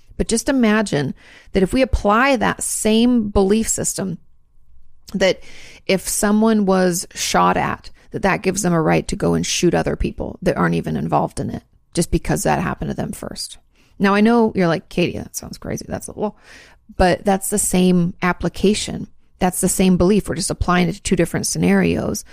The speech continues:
And I think we would all agree that just because something bad happens to you, that doesn't give you carte blanche to go out in the world and, like, mess with other people, right? That can help us better understand why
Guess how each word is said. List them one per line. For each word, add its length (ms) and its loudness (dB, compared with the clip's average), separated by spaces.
And 120 4
I 60 4
think 160 2
we 80 6
would 100 4
all 160 4
agree 480 4
that 120 2
just 140 0
because 240 2
something 320 0
bad 280 0
happens 480 -2
to 140 -8
you, 340 0
that 120 2
doesn't 260 2
give 140 2
you 100 2
carte 320 -2
blanche 420 0
to 80 -2
go 180 0
out 180 2
in 60 -6
the 80 -2
world 260 0
and, 100 -2
like, 160 -4
mess 260 2
with 140 -2
other 180 2
people, 640 -2
right? 340 2
That 320 0
can 200 4
help 320 2
us 120 0
better 340 0
understand 720 0
why 500 2